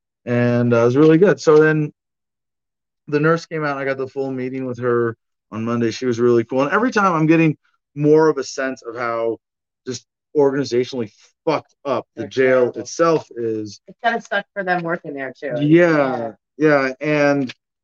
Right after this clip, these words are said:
Speaker 1: just how, um, you know, shitty it really is. Anyway,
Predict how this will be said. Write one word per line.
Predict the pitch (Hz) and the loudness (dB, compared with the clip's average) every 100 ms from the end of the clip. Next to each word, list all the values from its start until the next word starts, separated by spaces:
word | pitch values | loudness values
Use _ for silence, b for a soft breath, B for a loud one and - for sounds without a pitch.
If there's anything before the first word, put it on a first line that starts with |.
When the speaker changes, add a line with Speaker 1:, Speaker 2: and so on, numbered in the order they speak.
| _ _ | _ _
Speaker 1:
just | 123 156 175 - _ | -2 2 2 0 _
how, | - 139 143 143 143 135 131 127 120 _ _ _ _ _ _ _ _ | -14 -4 0 0 2 2 2 0 -4 _ _ _ _ _ _ _ _
um, | 120 117 110 110 101 104 104 101 _ _ _ _ _ _ _ _ _ _ | -6 -4 -4 -6 -10 -12 -18 _ _ _ _ _ _ _ _ _ _ _
you | 120 | -6
know, | 123 | -6
shitty | 113 - 165 147 | -4 2 4 6
it | 127 | 4
really | 139 135 123 | 4 2 2
is. | 123 110 | 0 -2
Anyway, | 135 135 120 | -2 -2 -2